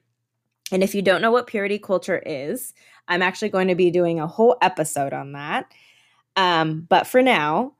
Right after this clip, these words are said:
uh, with, it's within the conservative Christian context. It's the idea that anything out of heterosexual, so male-female marriage, um, is considered taboo.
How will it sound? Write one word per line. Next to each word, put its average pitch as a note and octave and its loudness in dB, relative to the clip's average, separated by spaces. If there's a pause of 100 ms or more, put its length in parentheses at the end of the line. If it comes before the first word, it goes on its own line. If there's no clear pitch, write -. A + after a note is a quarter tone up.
(200)
uh, F3 6
with, G#3+ -2
it's G3+ -2
within C4 2
the C#4 4
conservative G#3 0
Christian F3 -2
context. F3 -6
It's E3+ -4
the G3 0
idea F#3 2
that G3 0
anything A3+ -2
out F3 2
of E3+ 0
heterosexual, E3 -2
so D3+ -4
male-female D#3+ -4 (320)
marriage, F3 0 (380)
um, D#3+ 0 (100)
is F#3 2
considered A3+ 2
taboo. D#3+ -2